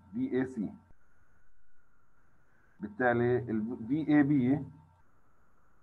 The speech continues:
هي عبارة عن في دي سي زائد في اي سي.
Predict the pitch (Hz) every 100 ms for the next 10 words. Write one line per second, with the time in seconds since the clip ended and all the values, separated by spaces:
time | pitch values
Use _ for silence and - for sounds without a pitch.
0 | - - - 117 113 120 127 127 117 110
1 | 107 135 123 131 123 127 135 175 175 -
2 | - _ - _ - - - - - -
3 | - - - - 95 127 127 101 147 147
4 | - - - - - - 131 135 147 143
5 | - 131 131 - 90